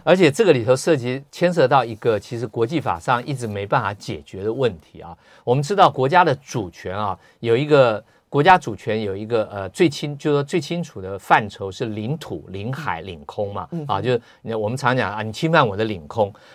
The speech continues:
Speaker 1: 但是呢，领土、领海的界定在国际法上都没有问题了。
Speaker 2: 比较清楚。
Speaker 1: 但领空的界定一直没有办法确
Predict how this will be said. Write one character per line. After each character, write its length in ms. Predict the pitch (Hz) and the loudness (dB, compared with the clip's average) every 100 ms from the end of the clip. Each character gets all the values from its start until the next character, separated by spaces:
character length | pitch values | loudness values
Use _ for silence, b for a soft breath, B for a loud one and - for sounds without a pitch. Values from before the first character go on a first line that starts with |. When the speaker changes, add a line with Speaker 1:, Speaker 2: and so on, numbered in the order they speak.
| b b | b b
Speaker 1:
但 160 | 226 214 | 4 4
是 140 | 185 | 2
呢， 140 | 160 139 | 0 2
领 180 | 151 | 2
土、 160 | 214 143 | 0 -2
领 180 | 113 151 | -2 -2
海 240 | 135 92 90 - | -2 -2 -4 -6
的 100 | 117 | -6
界 280 | - 202 147 | -2 4 4
定 280 | 131 131 110 | 4 -4 -2
在 120 | 139 | -4
国 200 | - 123 | 0 -2
际 100 | 156 | -2
法 180 | 104 82 | -4 -6
上 160 | 104 | -6
都 80 | 101 | -6
没 140 | 110 | -8
有 80 | 98 | -8
问 180 | 90 87 | -10 -12
题 220 | - - 82 | -14 -20 -20
了。 100 | - | -12
Speaker 2:
比 80 | 127 | -6
较 160 | 143 | -2
清 100 | 156 | 2
楚。 80 | 151 | 2
Speaker 1:
但 80 | 147 | 2
领 160 | 135 | 0
空 220 | 107 202 214 | 2 2 4
的 100 | 143 | 2
界 240 | - 165 | 4 2
定 220 | 143 143 | 4 -2
一 80 | 135 | -4
直 140 | 143 107 | -8 -4
没 120 | 117 | -2
有 60 | |
办 160 | 113 123 | 0 -2
法 140 | 92 - | -4 -10
确 360 | - - 117 | -10 -2 -2